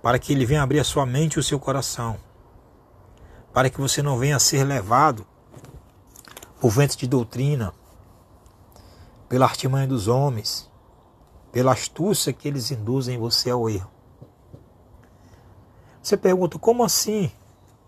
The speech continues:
uma artimanha? É uma pessoa que faz você fazer,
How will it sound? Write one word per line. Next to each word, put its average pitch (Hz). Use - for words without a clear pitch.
uma 160
artimanha? 135
É -
uma 156
pessoa 156
que 147
faz 147
você 139
fazer, 117